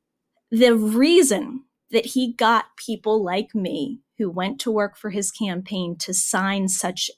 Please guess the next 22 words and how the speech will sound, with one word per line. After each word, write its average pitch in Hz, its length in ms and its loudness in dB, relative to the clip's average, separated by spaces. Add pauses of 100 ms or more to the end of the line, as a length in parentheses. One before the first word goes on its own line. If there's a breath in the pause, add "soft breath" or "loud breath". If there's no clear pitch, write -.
such - 480 -2
an 262 100 4
egregious 190 500 0
document. 190 380 0
And 202 60 0
I'm 240 80 4
gonna 302 140 4
show 208 240 2
it 190 120 0
to - 120 -6
you 180 100 -2
in 175 100 -6
a 180 60 -6
minute, 180 240 -4
some 190 180 -2
of 180 80 -4
the 175 80 -4
terms 180 380 -4
of 170 80 -10
this - 180 -4
agreement, 180 420 -8
how 180 260 -4